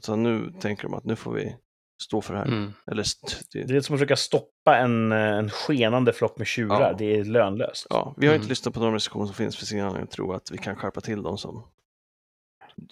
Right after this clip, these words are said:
Speaker 3: Mm, intressant.
Speaker 1: Ja, så jag,
Speaker 2: Mm.
Speaker 1: jag, jag, jag, jag, jag tror inte vi kommer ha det, och jag menar inte alls att det har någonting att göra med ifall det behövs eller inte.
Speaker 3: Nej.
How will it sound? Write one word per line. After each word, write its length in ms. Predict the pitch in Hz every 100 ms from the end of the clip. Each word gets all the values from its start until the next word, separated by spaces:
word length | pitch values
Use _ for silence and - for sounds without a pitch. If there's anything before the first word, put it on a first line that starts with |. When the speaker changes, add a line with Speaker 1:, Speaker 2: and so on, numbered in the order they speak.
| _ _ 104
Speaker 3:
Mm, 260 | 113 214
intressant. 460 | 165 131 117 135 -
Speaker 1:
Ja, 40 | -
så 120 | 202 175
jag, 120 | 185
Speaker 2:
Mm. 180 | 185 -
Speaker 1:
jag, 140 | 190
jag, 140 | 185 180
jag, 100 | 196 190
jag, 160 | 202 -
jag 140 | 285
tror 100 | 202
inte 180 | 214 185
vi 60 | 240
kommer 140 | 202
ha 60 | 147
det, 180 | 135 131 - - -
och 200 | 160 - - _ _ _
jag 280 | 131 127 147 50 - - - - - 139
menar 240 | 147 139
inte 160 | 131 -
alls 360 | 196 185 -
att 180 | - -
det 80 | 120
har 120 | 113
någonting 400 | 123 208 180 127
att 20 |
göra 100 | 110
med 120 | 107 104
ifall 200 | - 107
det 60 |
behövs 440 | 110 - 104 - -
eller 140 | -
inte. 200 | - - - - _ _ _ _ _ _ _ _ _
Speaker 3:
Nej. 140 | 107